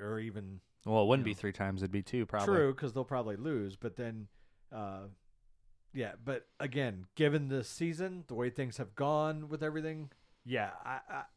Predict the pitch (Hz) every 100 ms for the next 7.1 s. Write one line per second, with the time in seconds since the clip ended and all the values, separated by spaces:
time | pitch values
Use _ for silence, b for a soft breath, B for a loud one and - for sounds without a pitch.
0 | - 143 143 143 113 110 90 80 85 -
1 | - - 104 90 127 123 117 135 135 -
2 | 127 123 120 110 - 139 135 110 113 107
3 | 110 104 - - _ _ _ - 143 151
4 | - _ - 147 131 143 143 147 120 131
5 | 135 139 127 139 135 135 131 139 139 -
6 | 151 147 143 117 117 120 120 120 120 -